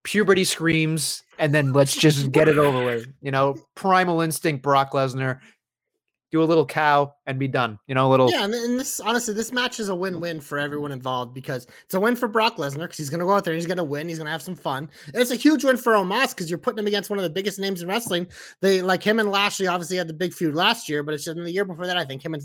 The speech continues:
Speaker 3: A J were the champions.
Speaker 1: Yes, that
Speaker 3: They
Speaker 1: was
Speaker 3: won
Speaker 1: his
Speaker 3: the titles.
Speaker 1: debut. That was his
Speaker 3: Yeah.
Speaker 1: debut.
Speaker 3: So he's had three big WrestleMania matches in a row, but it's just, like, it's one of those things, like, Omos is a spectacle. It's the same thing we talk about with Braun all the time. They're different,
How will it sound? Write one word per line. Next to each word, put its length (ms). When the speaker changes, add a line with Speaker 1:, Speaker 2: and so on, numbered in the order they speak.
Speaker 3:
A 100
J 180
were 220
the 100
champions. 600
Speaker 1:
Yes, 240
that 100
Speaker 3:
They 60
Speaker 1:
was 80
Speaker 3:
won 100
Speaker 1:
his 80
Speaker 3:
the 60
titles. 180
Speaker 1:
debut. 240
That 80
was 120
his 100
Speaker 3:
Yeah. 160
Speaker 1:
debut. 200
Speaker 3:
So 60
he's 160
had 200
three 180
big 180
WrestleMania 560
matches 320
in 80
a 60
row, 240
but 120
it's 120
just, 160
like, 100
it's 100
one 120
of 80
those 180
things, 240
like, 220
Omos 420
is 140
a 80
spectacle. 760
It's 140
the 60
same 260
thing 100
we 80
talk 200
about 120
with 140
Braun 240
all 80
the 80
time. 340
They're 140
different, 500